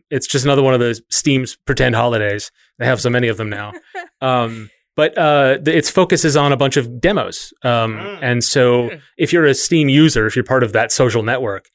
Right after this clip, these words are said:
Speaker 1: there's, like, rewards for, you know, a-, and incentives to play a lot of these demos. Um, and, um, um, the game I'm working on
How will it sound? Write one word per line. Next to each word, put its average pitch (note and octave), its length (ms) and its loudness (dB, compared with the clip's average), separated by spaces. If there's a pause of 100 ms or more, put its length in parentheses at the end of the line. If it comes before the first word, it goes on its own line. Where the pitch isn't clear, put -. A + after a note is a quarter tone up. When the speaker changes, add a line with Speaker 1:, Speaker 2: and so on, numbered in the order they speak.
(260)
Speaker 1:
there's, B2 180 0
like, A2 260 0
rewards A#2 600 2
for, - 200 -10
you B2 140 -4
know, G2+ 260 -6
a-, - 160 -8
and A2+ 240 -10
incentives B2+ 680 -2
to - 80 -12
play A#2+ 180 0
a A#2 60 4
lot A2 140 0
of G2 60 -8
these G#2+ 140 -6
demos. G#2+ 440 -6 (400)
Um, G#2 600 -6 (100)
and, A#2 300 0
um, A2 600 -2
um, A2+ 560 -12 (120)
the C3 80 -2
game C3+ 300 2
I'm C3+ 140 0
working E3+ 280 2
on B2+ 300 0